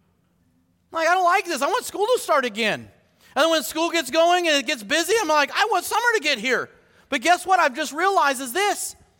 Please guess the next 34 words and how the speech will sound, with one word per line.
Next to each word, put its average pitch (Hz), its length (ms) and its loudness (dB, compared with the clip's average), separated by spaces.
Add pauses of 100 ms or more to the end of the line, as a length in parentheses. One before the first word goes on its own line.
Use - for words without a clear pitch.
(300)
Life 330 300 0
is 285 140 -4
just 320 200 -4
gonna 330 140 0
be 277 140 -2
busy. 330 380 -2
It's 311 180 -2
in 330 100 -2
the 302 80 -4
world 294 220 0
that 277 100 -6
we 262 80 -2
live 370 260 0
in. 311 120 0
It's 262 120 -4
just 262 200 -8
busy. 339 400 -2
It's, - 160 -4 (160)
it's 254 120 -2
hectic. 359 360 0
It's 330 120 -6
crazy. 339 440 -2 (160)
Here's 359 200 2
the 320 120 -6
deal. 359 340 2 (220)
I 330 180 2
need 381 220 0
to 370 80 0
get 349 120 2
away 339 320 4 (140)
from 311 260 0
that. 226 280 0
Jesus 330 540 0
did. 311 300 2